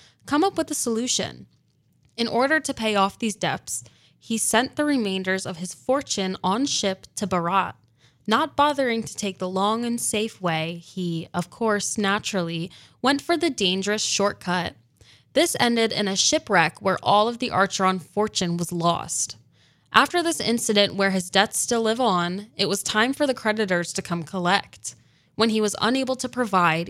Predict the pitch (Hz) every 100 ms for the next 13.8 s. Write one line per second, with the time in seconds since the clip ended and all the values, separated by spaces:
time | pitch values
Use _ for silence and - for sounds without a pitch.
0 | - - 190 175 180 180 165 90 - -
1 | - _ _ _ - 202 190 190 - 277
2 | 240 208 180 180 208 - 208 214 247 208
3 | 196 190 214 214 202 196 220 202 202 214
4 | - 160 - 190 - 185 151 - - -
5 | - _ - _ _ 208 240 294 - 294
6 | - 220 208 - 180 254 294 180 170 180
7 | - 208 - - 262 196 170 - 185 175
8 | 175 190 - 180 143 - - - _ _
9 | _ - 190 - 214 - 208 196 196 202
10 | - 170 165 - 165 - 226 - - -
11 | - - 254 302 240 233 240 185 175 175
12 | 170 214 196 190 180 180 226 277 202 208
13 | - - 185 170 139 139 - -